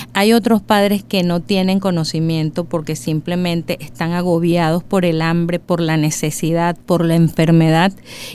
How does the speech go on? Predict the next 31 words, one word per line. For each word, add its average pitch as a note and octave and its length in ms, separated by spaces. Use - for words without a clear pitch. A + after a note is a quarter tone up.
y G#3 120
no F#3+ 200
les F#3+ 200
da F#3+ 160
tiempo, G3 580
no E3+ 140
le, F3 220
no, F3+ 260
no, F#3 340
no F#3+ 220
han F#3+ 140
podido G#3 400
saber G3 420
de E3 140
qué F#3+ 200
se D#3+ 180
trata. D#3 480
No F3+ 120
tienen F#3 340
la F#3+ 80
menor D#3+ 380
idea F3 400
de D#3+ 100
qué D#3 140
se D3+ 160
trata D3+ 480
y F3+ 220
es E3 80
por F3+ 180
eso F#3+ 260
que F#3 180